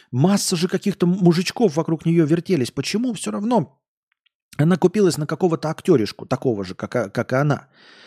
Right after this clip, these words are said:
Понимаете? Мы не можем в этот круг войти. И вот эти, м, м, продажные женщины, которые ездят в Дубай, э, с-, с-, ну, снимать себе миллионеров,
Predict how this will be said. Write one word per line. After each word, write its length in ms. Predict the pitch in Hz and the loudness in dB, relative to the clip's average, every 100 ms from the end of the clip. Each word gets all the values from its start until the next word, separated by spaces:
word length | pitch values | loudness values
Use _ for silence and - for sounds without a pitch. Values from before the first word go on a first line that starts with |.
| - - - - | -20 -20 -20 -2
Понимаете? 580 | 160 208 254 240 160 - - | 2 6 6 4 0 -4 -2
Мы 200 | 156 214 | 4 6
не 100 | 208 | 6
можем 340 | 214 226 180 196 | 2 0 0 -2
в 40 | |
этот 180 | 196 196 | -4 -4
круг 220 | 226 - | -4 -2
войти. 380 | 180 175 170 131 - - - | -4 -4 -6 -8 -12 -18 -6
И 340 | 185 196 196 | -2 0 0
вот 180 | 180 185 | 0 0
эти, 320 | 214 214 196 190 - | -2 -2 -4 -4 -6
м, 220 | 156 156 | -6 -6
м, 460 | 170 135 156 151 135 | -8 -8 -10 -12 -8
продажные 520 | 165 180 202 170 190 | -4 -2 -2 0 0
женщины, 640 | 175 247 233 - 175 135 110 | 0 0 0 0 -2 -2 -4
которые 380 | 147 170 156 175 | -4 -2 0 0
ездят 300 | 147 123 107 | 0 -2 -6
в 60 | |
Дубай, 440 | 113 135 156 131 - - - - - | -2 0 2 0 -4 -18 -20 -20 -10
э, 500 | 123 120 117 117 120 | -6 -2 -2 -2 -6
с-, 720 | 117 - - - 120 - - 123 | -8 -8 -8 -8 -10 -8 -8 -6
с-, 480 | 131 127 127 123 120 | -4 -4 -4 -6 -6
ну, 200 | 143 120 | -4 -4
снимать 400 | 143 156 156 - | -4 -4 -4 -4
себе 220 | 139 135 | -6 -4
миллионеров, 580 | 135 143 151 151 117 | -2 -2 -2 -2 -2